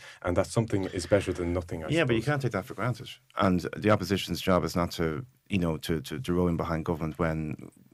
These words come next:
Speaker 2: government feels it needs a hand. Uh, we take each, uh, constitution provision,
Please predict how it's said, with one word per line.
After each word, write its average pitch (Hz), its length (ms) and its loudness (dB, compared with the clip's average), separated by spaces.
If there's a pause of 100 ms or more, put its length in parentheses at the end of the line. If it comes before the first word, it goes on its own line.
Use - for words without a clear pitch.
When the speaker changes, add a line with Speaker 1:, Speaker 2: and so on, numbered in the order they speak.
(320)
Speaker 2:
government 82 400 -4 (100)
feels 87 400 -2
it - 80 -10
needs 87 360 -2
a - 100 -8
hand. 101 500 0 (140)
Uh, 85 300 4
we 92 160 0
take - 440 0
each, 87 300 -4 (320)
uh, 78 260 -2 (160)
constitution 85 460 -2
provision, 78 480 -6